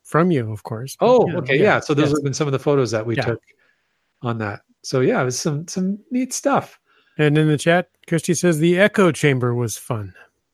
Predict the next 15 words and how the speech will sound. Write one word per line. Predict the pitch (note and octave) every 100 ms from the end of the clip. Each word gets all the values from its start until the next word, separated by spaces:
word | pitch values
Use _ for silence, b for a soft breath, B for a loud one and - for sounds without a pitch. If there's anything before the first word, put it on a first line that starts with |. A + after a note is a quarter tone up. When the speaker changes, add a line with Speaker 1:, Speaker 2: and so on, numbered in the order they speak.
| _
Speaker 2:
Oh, | G3 E3+ G#3+ B2+ -
yeah. | F#3+ C3+ - B B
Well, | G3+ A3
Speaker 1:
Yeah. | C4+
Speaker 2:
hey, | D#3+
we | D3 E3+
ran | E3+ E3+
into | F3 E3+ E3+ E3
another | D#3 D#3 D#3+ D#3 D#3
listener | D3+ D#3 - D#3 D3+
of | D3 C#3+
the | D3
podcast | D3+ G3 G3+ C3+ A2+ - -
there, | A#2+ D3 F3 D3
um, | B2 A#2 A2+ A#2